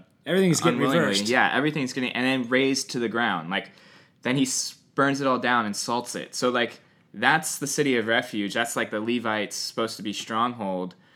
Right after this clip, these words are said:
Speaker 2: and that was the last time we heard of that.
Speaker 1: Oh,
Speaker 2: So,
Speaker 1: man.
Speaker 2: like, things are not great.
Speaker 1: Things aren't great, and that's when, uh, it,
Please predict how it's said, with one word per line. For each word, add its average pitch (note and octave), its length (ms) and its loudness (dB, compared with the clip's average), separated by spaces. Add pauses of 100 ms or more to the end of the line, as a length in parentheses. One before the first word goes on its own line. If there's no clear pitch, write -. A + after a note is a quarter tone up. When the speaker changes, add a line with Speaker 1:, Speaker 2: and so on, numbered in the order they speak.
(220)
Speaker 2:
and G2+ 140 -4
that A#2 100 4
was A#2+ 140 -2
the A2+ 40 -10
last A2 300 -2
time A2 180 -4
we G#2 80 -4
heard G#2 220 0
of F2+ 80 -6
that. G2+ 300 0
Speaker 1:
Oh, - 20 -10
Speaker 2:
So, G#2+ 140 -2
Speaker 1:
man. A2+ 80 0
Speaker 2:
like, A2+ 300 -2
things D#3+ 420 0
are B2 80 0
not B2 280 0
great. A2+ 320 0 (480)
Speaker 1:
Things F3+ 240 0
aren't D#3 160 0
great, D#3 280 4
and C#3 120 -4
that's F3 240 0
when, D3+ 360 4
uh, C3 40 -6
it, C3 340 -6